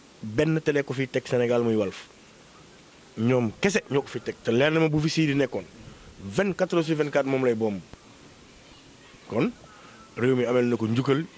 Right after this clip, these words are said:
ci engagement am. Tey nag lañ fi nit ñi di nekk di ko wax. Même moment bi mu nekkee ci àddunaam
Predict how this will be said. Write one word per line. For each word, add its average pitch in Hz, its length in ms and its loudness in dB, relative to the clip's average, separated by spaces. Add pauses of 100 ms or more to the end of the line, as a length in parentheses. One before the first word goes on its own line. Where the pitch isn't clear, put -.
(100)
ci - 160 -12
engagement 113 500 -2
am. 76 80 -16 (960)
Tey 131 140 4
nag 135 120 0
lañ 135 140 0
fi 135 120 -2
nit 131 100 2
ñi 131 100 2
di 123 60 0
nekk 123 220 0
di 107 80 -10
ko 117 180 2
wax. 196 160 -2 (880)
Même 147 280 0
moment 139 260 2
bi 127 120 -8
mu 131 100 -2
nekkee 127 280 0
ci - 180 -14
àddunaam 120 420 -2